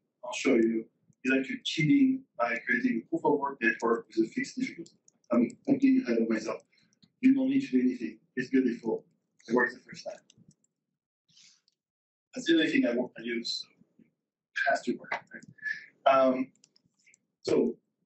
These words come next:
when you enable R P C, if you don't do anything, it won't be enabled. If you enable it, you still need to tell it exactly what to enable. By default, you will need to give it a set of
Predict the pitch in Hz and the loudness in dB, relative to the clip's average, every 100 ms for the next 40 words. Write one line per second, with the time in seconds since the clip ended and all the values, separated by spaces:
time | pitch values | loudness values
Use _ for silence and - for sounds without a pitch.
0 | _ 143 156 160 151 _ - 131 135 127 | _ 0 0 -2 -6 _ 0 4 4 2
1 | 131 - 143 151 147 143 139 131 _ - | 0 -2 0 2 2 2 0 -4 _ -6
2 | 131 139 - 117 110 107 _ _ _ _ | -6 -2 -2 0 0 -4 _ _ _ _
3 | _ _ _ _ _ - - - - 247 | _ _ _ _ _ -12 -12 -10 -10 2
4 | 277 143 - 165 180 156 131 127 113 - | 4 4 0 2 4 4 2 0 0 -12
5 | 113 107 - - 190 - _ 139 135 143 | -6 0 2 2 0 -6 _ -4 0 4
6 | 127 123 131 147 165 180 185 - _ 131 | 6 6 6 4 2 2 0 -4 _ -2
7 | 131 165 156 143 127 - 131 127 - 131 | 0 0 0 0 -2 -2 0 0 -4 -4
8 | 139 143 123 123 - 113 120 131 185 190 | 0 2 2 0 -8 -4 0 2 2 0
9 | _ _ _ _ - 131 262 139 - 285 | _ _ _ _ 0 2 4 0 2 2
10 | - - _ - 123 120 120 123 127 135 | 0 -4 _ -2 2 2 0 0 2 4
11 | 135 135 120 113 - _ _ - - 147 | 2 2 2 2 -2 _ _ -8 2 2
12 | 143 127 - - - - 120 117 | 2 -8 -4 -2 -2 2 2 2